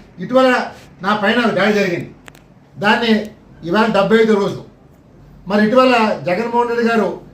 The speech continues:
ఏదో యాక్సిడెంట్ ఓపెన్ చేయకపోతే దాని మీద ఏ వన్, ఏ టూగా పెట్టారు. మేము ఒకటే అడిగాం మన కలెక్టర్ గారిని, పల్లాకో న్యాయం, జగన్మోహన్ న్యాయం అడిగాం.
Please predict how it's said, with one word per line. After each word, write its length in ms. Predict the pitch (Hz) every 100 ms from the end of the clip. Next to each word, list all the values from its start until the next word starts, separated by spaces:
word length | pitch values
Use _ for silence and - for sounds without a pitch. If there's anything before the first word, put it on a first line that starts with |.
| - 175
ఏదో 160 | 202
యాక్సిడెంట్ 400 | 190 214 247 220
ఓపెన్ 240 | 233 214 208
చేయకపోతే 600 | 208 220 214 190 170 - - -
దాని 220 | 180 208 220
మీద 120 | 220 202 185 180 - 156
ఏ 120 | 196
వన్, 300 | 226 220 214 - 175 - 185
ఏ 120 | 233
టూగా 180 | 214 202
పెట్టారు. 360 | 180 175 - - - - - - -
మేము 120 | 208
ఒకటే 200 | 208 208
అడిగాం 340 | 254 269 220 - - _ _ _ _
మన 100 | 175
కలెక్టర్ 300 | 196 208 240
గారిని, 240 | 233 196 - - - - -
పల్లాకో 440 | 185 254 262 254
న్యాయం, 440 | 254 226 254 262 - - 139
జగన్మోహన్ 320 | 180 233 226
న్యాయం 260 | 208 214 196
అడిగాం. 240 | 170